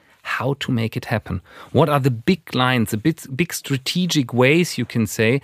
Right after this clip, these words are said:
that bring us closer to this target?" And that was then the second approach. Before then, very operative, um, op-, operatively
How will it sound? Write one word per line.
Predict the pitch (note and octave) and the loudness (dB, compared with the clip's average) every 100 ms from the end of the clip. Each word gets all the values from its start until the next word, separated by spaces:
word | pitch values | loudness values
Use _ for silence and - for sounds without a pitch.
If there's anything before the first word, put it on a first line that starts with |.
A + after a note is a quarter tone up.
| - - | -6 -8
that | - B2+ A2+ G#2 | 0 0 -2 -4
bring | C3+ F3 | 0 2
us | F3+ C3+ - | 2 -2 -4
closer | - B2+ B2 C3 B2 A2 - | -6 -2 -2 -2 -4 -6 -6
to | A#2+ | -4
this | G#2+ G2+ | -2 -4
target?" | - F#2+ F2 E2+ - _ _ - - | -8 -6 -6 -8 -12 _ _ -20 -2
And | G2+ | 0
that | C3 | 2
was | C#3+ | 2
then | C3+ C3 | 4 2
the | A2 | 2
second | - E3+ E3 A#2 | 0 0 0 -2
approach. | G2+ - G#2+ C3 - | -2 0 0 0 -2
Before | A#2+ - B2 A2 | -4 0 2 4
then, | A2 B2+ E3 D#3 - - | 4 2 2 -2 -10 -12
very | A#2+ G#2 B2 C3 | -8 2 2 2
operative, | - A#2 - C3 C3 D3+ C3 - - | 0 -4 -4 -2 -2 -4 -6 -10 -8
um, | B2+ A#2 A#2+ A#2+ - _ | -2 2 2 2 -4 _
op-, | A#2 - | -10 -8
operatively | B2 C3+ B2 B2 B2+ C3+ C3 B2+ C3 | -6 -4 0 2 2 0 -4 0 2